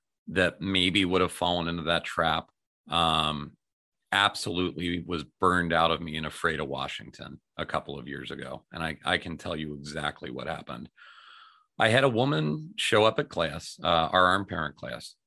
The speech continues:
and we're doing the introductions, and she, uh, was visibly just kinda upset when she showed up. And I'm like, "Oh, something's going on." So, and, you know, I, I try and,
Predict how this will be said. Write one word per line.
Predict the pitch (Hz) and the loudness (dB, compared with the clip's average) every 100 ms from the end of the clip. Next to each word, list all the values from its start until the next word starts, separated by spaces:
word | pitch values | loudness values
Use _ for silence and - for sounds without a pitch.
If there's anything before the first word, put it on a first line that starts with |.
| _ _ _ _ _ _ _ - | _ _ _ _ _ _ _ -2
and | 98 92 | 2 4
we're | 90 | 2
doing | 110 117 | 2 0
the | 120 | -2
introductions, | 104 - 110 85 - 78 73 - _ - | -4 -4 0 0 0 -8 -12 -14 _ -8
and | 90 92 90 90 85 78 82 _ _ _ _ _ _ _ - - | 0 4 4 4 0 -4 -12 _ _ _ _ _ _ _ -20 -10
she, | - - 123 117 | -8 -2 2 2
uh, | 101 90 87 | 2 0 0
was | 107 113 | 0 0
visibly | 101 202 220 127 113 | 4 4 4 4 2
just | 101 - | 2 0
kinda | 123 95 85 | 2 2 2
upset | 110 - - 98 - | 0 0 2 2 2
when | 85 | -10
she | - 82 | -10 -10
showed | - 85 76 | -4 -4 -2
up. | 85 87 - _ _ - - - - _ - | -2 -2 -4 _ _ -20 -20 -20 -20 _ -2
And | 90 | 2
I'm | 92 90 | 4 4
like, | 87 82 | 2 2
"Oh, | 101 92 85 80 76 | 4 6 4 2 -2
something's | - 139 - 82 | -2 -2 0 -6
going | - 65 60 | -8 -10 -10
on." | 62 67 - | -10 -10 -12
So, | - - 92 92 - | -8 -2 -2 -2 -2
and, | 113 107 95 - _ _ - | 0 0 -2 -6 _ _ -4
you | 107 | 0
know, | 85 82 | 2 2
I, | 90 90 80 76 - | 4 4 0 -6 -8
I | 95 104 | 0 0
try | - 104 92 | 2 2 2
and, | 87 80 80 78 | 2 0 -4 -8